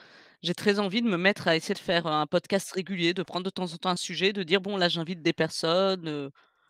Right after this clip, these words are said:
on se prépare à l'avance pour, heu, pour vraiment, en fait, heu,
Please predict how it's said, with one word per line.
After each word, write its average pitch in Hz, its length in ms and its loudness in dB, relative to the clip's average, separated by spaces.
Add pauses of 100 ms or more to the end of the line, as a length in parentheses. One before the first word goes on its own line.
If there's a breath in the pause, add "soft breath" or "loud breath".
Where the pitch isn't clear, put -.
(300 soft breath)
on 175 60 -6
se - 160 0
prépare 202 440 4
à 190 80 12
l'avance 190 560 2 (140)
pour, 170 240 0
heu, 160 120 6
pour 175 160 -8
vraiment, 240 380 4
en 190 40 -2
fait, 180 380 2
heu, 147 320 -6